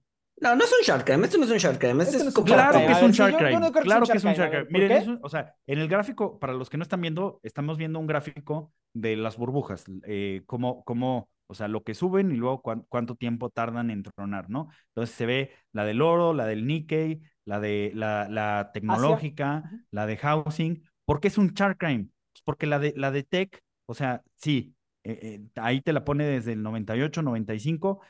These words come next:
Speaker 3: este, sube, truena, o sea, pero después, o sea, esa burbuja que te, que te ponen de, de las fang, o sea, pues
Speaker 2: Claro.
Speaker 3: es la tech. O sea, después la tech de, de, de subir,
Speaker 1: No, sí, pero al
Speaker 3: tronar,
Speaker 1: final del
Speaker 3: o sea,
Speaker 1: día,
Speaker 3: sí,
Speaker 1: al
Speaker 3: estuvo veinte años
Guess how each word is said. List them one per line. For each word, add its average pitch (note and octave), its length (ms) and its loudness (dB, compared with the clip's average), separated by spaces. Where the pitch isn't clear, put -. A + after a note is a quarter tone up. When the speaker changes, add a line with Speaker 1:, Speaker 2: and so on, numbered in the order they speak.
Speaker 3:
este, A2 380 -6
sube, E3+ 480 0
truena, E3 540 0
o A#2 80 -16
sea, B2+ 300 -4
pero C#3+ 220 0
después, F3+ 560 0
o A2+ 60 -14
sea, C3 240 -2
esa E3 240 0
burbuja F3 440 -2
que C#3 120 -8
te, G#2 140 -18
que A#2+ 100 -6
te G#2+ 100 -6
ponen D#3 320 0
de, A#2+ 200 0
de G#2+ 220 0
las G#2 220 -4
fang, D3 300 0
o - 480 -20
sea, B2+ 100 -8
pues - 120 -4
Speaker 2:
Claro. B3 220 8
Speaker 3:
es G#3+ 60 2
la - 0 -
tech. C#4+ 500 -4
O C3 100 -8
sea, E3 140 0
después D#3 300 0
la B3 100 2
tech A3 240 2
de, F#3+ 240 -2
de, C3 300 -2
de B2 240 0
subir, - 180 2
Speaker 1:
No, E4+ 200 6
sí, D#4+ 180 2
pero - 80 4
al D#3+ 60 8
Speaker 3:
tronar, F#3 100 6
Speaker 1:
final F3+ 200 4
del A#3 100 6
Speaker 3:
o - 20 -4
sea, - 20 -4
Speaker 1:
día, F#3+ 300 6
Speaker 3:
sí, F3+ 60 0
Speaker 1:
al E3 120 4
Speaker 3:
estuvo F#3+ 340 2
veinte G3+ 420 0
años E3 540 -8